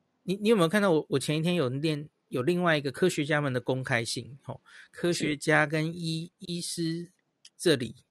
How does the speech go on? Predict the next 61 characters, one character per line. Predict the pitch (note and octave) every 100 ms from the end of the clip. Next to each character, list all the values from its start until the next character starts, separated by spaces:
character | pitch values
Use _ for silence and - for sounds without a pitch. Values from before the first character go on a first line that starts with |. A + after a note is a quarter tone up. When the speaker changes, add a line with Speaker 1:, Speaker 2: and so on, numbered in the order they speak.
| _
Speaker 1:
其 | - D#3+
实 |
当 | F3 G3
然 | D#3+
会 | G3+ D#3+
有 | C3+
点 | C#3+ A#2+
担 | C#3+ D3
心 | C#3+ C#3+
你 | A2+
这 | D3
样 | C#3
放， | - - D#3 A2+ - _ _ _ _ _ _ _ _
拿 | F3 C#3 D3+
掉 | G3+ D#3+
了 | C3
这 | C3+
些 | A#2+ B2
措 | A#2+ - A#2+
施， | - A#2+ G#2+ _ - _ _ -
不 | A3+
检 | D#3 A#2
查， | A#2 B2 A2+ B2 - _
不 | - D#3
用 | F#3+ C#3+
隔 | A#2 A#2+
离， | A#2 A#2 C3+
他 | F3
们 | E3+
当 | F3 E3+
然 | D3+
会 |
担 | D3 D3+ D3
心， | D3+ D3 F3
诶， | C#3+
疫 | F#3+
情 | D#3 C3+
又 | C#3+
会 | C#3 C3
再 | C#3 B2
上 | C#3+ A2+
来， | G2+ - _ _ _ _ _ -
然 | B2
后 | D3+
会 | E3+ D3
有 | B2+
一 |
些 | C#3 C#3+ C#3+ - _ _ _ _ _ _ _ _ _
那 | -
个 | C#3+ B2 - _ _ -
<clears throat> | G#3 A#2 _ _ _ -
质 | C#3+ D3
疑 | F3 D#3
说 | D3 E3+
这 | E3+
个 | D3+
政 | E3 D3
策 | E3 C#3
是 | -
不 | D3
是 | - C#3+